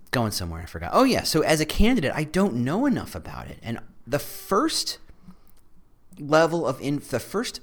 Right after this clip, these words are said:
touch point I'm probably gonna get as to what's it like to work at this job is go-, it's like,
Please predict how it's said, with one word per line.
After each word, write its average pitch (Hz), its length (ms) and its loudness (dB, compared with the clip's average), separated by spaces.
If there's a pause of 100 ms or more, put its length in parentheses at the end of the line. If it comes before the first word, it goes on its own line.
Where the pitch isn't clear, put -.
(200)
touch - 340 -6
point 80 300 -8 (220)
I'm 110 280 -4 (120)
probably 196 600 -2
gonna 156 280 -4
get 139 340 -8
as 101 120 -8
to 110 100 -4
what's 151 340 -2
it - 80 -6
like 131 180 -4
to 123 100 -4
work 101 220 -2
at 117 80 -4
this 135 160 -6
job 87 240 -4
is 104 100 -6
go-, - 200 -4 (260)
it's 139 120 -4
like, 160 120 0